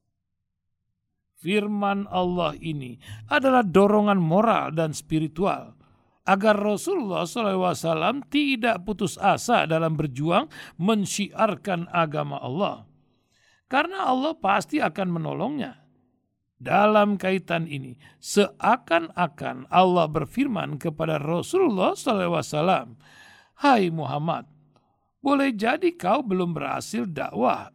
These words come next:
dalam jangka pendek, namun dalam jangka panjang kau pasti akan berhasil. Jika kau terus berjuang dengan tabah dan sabar, janji Allah Subhanahu wa Ta'ala dah-, bahwa Islam akan jaya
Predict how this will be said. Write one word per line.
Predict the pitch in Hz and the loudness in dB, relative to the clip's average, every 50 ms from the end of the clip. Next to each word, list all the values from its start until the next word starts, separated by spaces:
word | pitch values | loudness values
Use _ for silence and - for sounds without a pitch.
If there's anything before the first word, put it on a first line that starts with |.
| _ _ | _ _
dalam | 147 143 147 147 143 139 131 | -6 -4 -4 -4 -4 -6 -8
jangka | 123 143 135 131 - 143 139 - _ | -10 -12 -14 -12 -14 -16 -18 -14 _
pendek, | - 311 339 285 190 135 - _ _ _ _ _ _ _ _ _ _ _ _ _ _ | -8 -8 -8 -8 -10 -12 -14 _ _ _ _ _ _ _ _ _ _ _ _ _ _
namun | 320 330 311 311 302 285 | -4 0 0 0 2 2
dalam | 269 262 262 262 254 220 170 | 2 2 2 2 2 2 2
jangka | 190 208 214 196 - 202 185 170 | 2 2 2 2 0 0 -2 0
panjang | - 165 170 175 180 170 190 196 196 | 0 2 2 2 2 0 0 -2 -2
kau | 147 - 170 180 196 | -2 0 2 2 2
pasti | 190 - - 160 185 214 233 - - - - 330 339 | 2 0 0 2 4 4 2 0 -2 -2 0 0 0
akan | - - 185 180 180 - 180 170 165 156 | 0 0 -2 -2 -2 -4 -4 -4 -4 -6
berhasil. | 151 143 131 127 127 - - 247 175 - - _ _ _ _ _ _ _ _ _ _ _ _ _ _ _ _ _ _ _ _ _ | -6 -6 -6 -8 -6 -6 -6 -6 -6 -8 -14 _ _ _ _ _ _ _ _ _ _ _ _ _ _ _ _ _ _ _ _ _
Jika | 165 202 202 - 247 240 | -4 -2 0 2 0 0
kau | 240 - 330 381 415 370 | 0 -4 -6 -6 -6 -4
terus | - 240 254 247 190 | -2 -2 0 0 0
berjuang | 185 190 190 170 123 135 165 185 208 220 254 | -2 -2 -2 -2 -4 -4 -2 0 0 0 0
dengan | 254 226 190 185 170 160 - | -2 -2 -2 -2 -4 -4 -4
tabah | - 143 151 165 160 165 156 180 185 | -2 0 0 0 0 0 0 0 0
dan | 185 170 165 147 139 | 0 -2 -4 -6 -6
sabar, | - - 135 131 147 208 190 135 117 110 - _ _ _ _ _ _ _ _ _ _ _ - | -8 -8 -6 -2 0 0 0 0 -4 -10 -20 _ _ _ _ _ _ _ _ _ _ _ -18
janji | 120 117 156 185 202 208 208 196 196 208 - | -8 -2 0 2 2 2 0 -2 -4 -4 -4
Allah | 185 190 202 202 196 190 | -4 -4 -2 0 -2 -2
Subhanahu | - - 160 165 180 180 180 180 180 175 170 175 165 | -2 -6 -8 -4 -4 -4 -2 -2 -4 -4 -4 -4 -4
wa | 160 151 | -6 -6
Ta'ala | - 165 - 151 156 156 - - - - - - - _ _ - | -6 -6 -6 -6 -6 -6 -8 -8 -12 -18 -20 -20 -20 _ _ -20
dah-, | - 135 131 170 202 180 170 170 | -12 -4 -2 -2 -2 -2 -4 -6
bahwa | 160 156 175 180 160 165 196 277 277 208 - - - - | -4 0 2 2 2 2 0 0 -2 -2 -2 -4 -6 -4
Islam | - 214 220 180 - - - 202 202 190 180 175 170 - | -2 -2 -2 -2 -4 -6 -4 -2 0 2 2 0 0 0
akan | - 214 254 311 302 - - 294 285 262 | 2 2 2 2 0 -4 -4 -4 -4 -2
jaya | 214 190 196 180 170 156 139 127 117 - - | 0 0 0 2 0 -2 -4 -6 -8 -12 -18